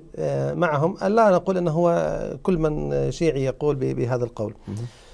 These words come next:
Speaker 1: ويمكن يرد على هذه النقطة أيضًا، وهو من الأدلة العقلية على، آه، يعني، رفض الغلو في الأئمة عندهم، أن أصول مذهب الشيعة خمسة أصول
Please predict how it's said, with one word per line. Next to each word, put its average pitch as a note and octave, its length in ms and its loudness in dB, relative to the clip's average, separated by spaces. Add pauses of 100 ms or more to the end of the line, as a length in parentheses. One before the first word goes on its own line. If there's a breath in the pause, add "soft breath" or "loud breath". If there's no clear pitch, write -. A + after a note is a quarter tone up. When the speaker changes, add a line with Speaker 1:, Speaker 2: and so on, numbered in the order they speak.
(300 loud breath)
Speaker 1:
ويمكن A3+ 400 4
يرد G#3+ 300 6
على D#3+ 140 2
هذه E3+ 220 2
النقطة D3 380 0
أيضًا، B2+ 500 2
وهو E3 260 0
من F3 120 2
الأدلة F#3 360 0
العقلية E3 520 -2
على، D#3 300 -2
آه، D3+ 1000 -6
يعني، B2+ 540 -4 (380)
رفض C#3+ 400 -2
الغلو C3+ 320 0
في C3 200 -6
الأئمة C#3 500 0
عندهم، C#3 340 0 (1200 loud breath)
أن F3 140 4
أصول E3+ 580 2
مذهب E3 220 0
الشيعة C#3+ 300 -4
خمسة D3+ 400 -4
أصول B2 280 -4